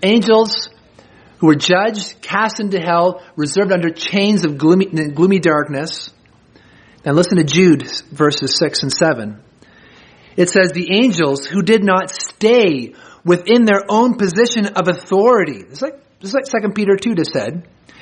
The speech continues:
"The angels who did not stay within their own position of authority, but left their proper dwelling, he has kept in eternal chains under gloomy darkness until the judgment of the great day.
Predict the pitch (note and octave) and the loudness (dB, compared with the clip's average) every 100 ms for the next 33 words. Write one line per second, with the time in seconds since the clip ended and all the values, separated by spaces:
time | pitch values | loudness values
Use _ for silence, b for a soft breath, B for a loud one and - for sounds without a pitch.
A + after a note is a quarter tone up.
0 | B B G3 F#3+ B3+ C#4+ B3+ A#3 A#3+ A#3 | B B 2 4 4 0 0 0 2 0
1 | A#3 A#3+ A#3 G#3+ A3 G#3 G#3 B3+ G#3+ G#3+ | 0 0 2 2 0 0 0 0 -2 -2
2 | G#3 F#3+ G#3 A3+ D3 G3 B B D#3+ G3+ | 0 0 2 2 2 -2 B B -2 0
3 | F#3+ F#3+ G#3+ - - G#3 G3+ - G#3+ F#3 | 0 2 2 2 -2 -6 -6 -4 -2 -2
4 | F3+ D#3 D3+ C#3 B2+ C#3 G3+ - _ _ | -4 -4 -2 -2 -4 -8 -12 -18 _ _
5 | b b b - C4 C4+ B3 A#3+ - B3 | b b b 0 4 4 2 -2 -6 -2
6 | C4+ - G#3 G3+ - B3+ B3+ B3 - A#3 | -2 -2 -4 -4 -2 0 0 -2 -2 0
7 | B3+ A3 - A3 A3 E3+ F#3+ C4 A3+ G#3 | 0 0 -2 -2 -2 -2 0 2 4 2
8 | F#3+ A3+ C4+ C4 D#3+ A2 - - - _ | 2 2 2 0 -4 -6 -10 -10 -12 _
9 | _ b b b b b b b b D3+ | _ b b b b b b b b -2
10 | E3+ E3 D3+ F#3+ G3 D#3+ C#3 C3 C3+ D3 | 0 0 0 0 0 0 -4 -4 -2 -2
11 | C#3 C#3+ A#2 G2+ | 0 -2 -2 -6